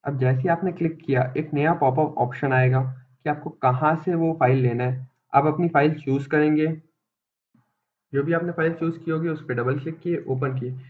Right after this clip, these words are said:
ये जरूरी नहीं है कहीं आप मीटर में काम कर रहे हैं, कहीं मैं ई टैब में मीटर में काम कर रहा हूँ तो मेरी ड्राइंग मीटर में ही होना चाहिए।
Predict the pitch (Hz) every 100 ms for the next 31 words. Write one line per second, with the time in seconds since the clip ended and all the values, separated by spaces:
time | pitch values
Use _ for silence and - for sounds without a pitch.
0 | _ _ 170 196 190 175 202 202 208 220
1 | 220 214 208 202 175 143 139 196 208 202
2 | 160 190 175 151 123 110 - _ 120 131
3 | 151 156 131 123 143 156 143 127 131 151
4 | 156 151 160 160 160 175 190 175 170 156
5 | 131 143 175 143 135 156 156 156 175 180
6 | 151 135 131 123